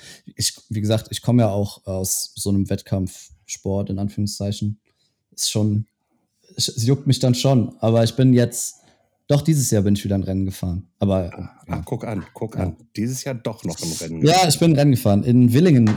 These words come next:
Speaker 1: E M T B Challenge bin ich
Speaker 2: Ah,
Speaker 1: gefahren.
Speaker 2: okay, okay, okay, okay,
Speaker 1: Ja.
Speaker 2: okay.
Speaker 1: Aber mega geiles Format, kann ich jedem empfehlen. Ich find generell auch, äh, E-Bike, ähm,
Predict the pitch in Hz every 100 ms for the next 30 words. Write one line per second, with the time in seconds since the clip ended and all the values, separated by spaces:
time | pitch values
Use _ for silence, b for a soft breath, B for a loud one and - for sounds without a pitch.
0 | - 131 123 127 98 - 95 95 - -
1 | - b b b - - 185 - 87 -
2 | - 87 - _ 98 - 90 78 - 80
3 | 85 78 - 80 - 90 80 - - 120
4 | 120 139 143 120 120 120 113 110 98 98
5 | 107 120 113 104 - 95 90 - _ _
6 | _ - - 143 147 131 120 120 131 107
7 | 104 - 107 101 120 123 113 110 110 -
8 | _ _ _ _ _ 101 104 104 104 104